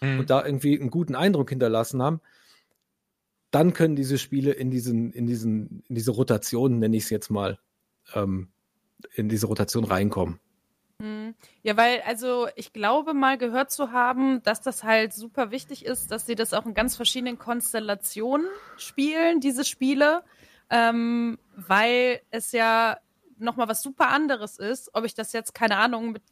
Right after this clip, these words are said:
Speaker 3: meiner Familie spiele oder mit meinen Freunden oder mit meinen Freunden, die alle sehr gerne Brettspiele spielen. Allein das sind ja schon wahnsinnig unterschiedliche, ähm, Spielrunden und sehen dann auch ganz anders aus. Und dann ist es natürlich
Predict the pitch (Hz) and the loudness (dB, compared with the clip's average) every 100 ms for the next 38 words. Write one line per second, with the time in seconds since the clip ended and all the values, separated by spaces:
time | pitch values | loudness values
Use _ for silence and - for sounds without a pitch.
0 | _ - 214 214 208 214 277 339 - - | _ -4 0 0 -2 -2 0 0 -2 -6
1 | 302 311 320 - _ - 214 214 208 202 | 0 2 2 -2 _ -6 -2 0 -2 -4
2 | 208 185 180 - 208 285 - 320 311 _ | -2 -2 -2 2 4 4 0 -2 -4 _
3 | - 226 226 220 214 208 196 208 208 185 | 2 2 2 -2 -4 -4 -2 -2 -2 -4
4 | 190 202 170 170 165 156 - 262 - - | -4 -4 -2 -2 -2 -4 0 0 0 -12
5 | 247 - 254 - 208 196 208 220 226 196 | -12 -8 -8 -4 0 0 0 0 -4 -8
6 | 185 208 190 214 214 208 - 220 226 - | -8 -4 0 0 -2 -10 -10 -8 -8 -8
7 | 220 220 196 202 196 190 - - - 196 | -10 -10 -2 2 2 0 -20 -16 -2 0
8 | 190 190 190 185 _ _ - - - 285 | 2 0 -4 -6 _ _ -8 -6 2 2
9 | 277 185 196 190 - 208 269 - _ - | 2 0 -2 -4 -4 0 0 -2 _ -2
10 | 214 208 262 233 220 226 214 220 214 220 | 2 4 4 2 0 -2 -4 -4 -2 0
11 | 175 - 240 214 208 294 - _ _ _ | -2 2 0 2 -2 -4 -8 _ _ _
12 | - 208 208 240 226 240 226 - 226 | -4 0 0 -2 -6 -6 -6 -6 -8